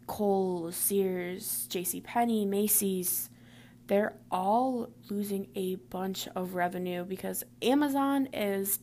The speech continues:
taking over. This is the ironic part about Amazon taking over, is that when we think of Amazon, we think of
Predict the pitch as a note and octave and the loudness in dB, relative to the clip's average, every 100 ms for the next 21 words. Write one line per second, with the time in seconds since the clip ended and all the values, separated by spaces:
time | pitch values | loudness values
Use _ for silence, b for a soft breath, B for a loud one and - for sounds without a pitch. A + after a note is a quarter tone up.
0 | - - F#3 F#3+ F#3 F#3 - F3+ E3 - | -8 -8 -6 -6 -8 -8 -4 -4 -4 -10
1 | - - _ B B B B B B B | -16 -20 _ B B B B B B B
2 | - - G3+ B3 - E4+ B3 A3 G#3 G#3+ | -20 -10 -2 -2 -2 -6 -4 -6 -4 -6
3 | G3 F#3+ F#3 F#3+ - - E3 - F#3 F#3 | -6 -6 -8 -8 -10 -8 -8 -8 -8 -6
4 | F3 E3+ F3 E3 E3 E3 - E3 D#3+ D#3+ | -6 -6 -6 -6 -8 -10 -10 -10 -10 -10
5 | E3+ E3 E3+ F3 F#3 F#3 B B B B | -10 -8 -8 -6 -4 -6 B B B B
6 | B A#3 D4 D4+ E4+ D4+ C#4+ C4+ C4+ C4 | B 2 2 2 -2 -2 0 0 2 0
7 | A#3+ A3+ G#3 F#3+ F#3+ | 0 -2 -4 -8 -10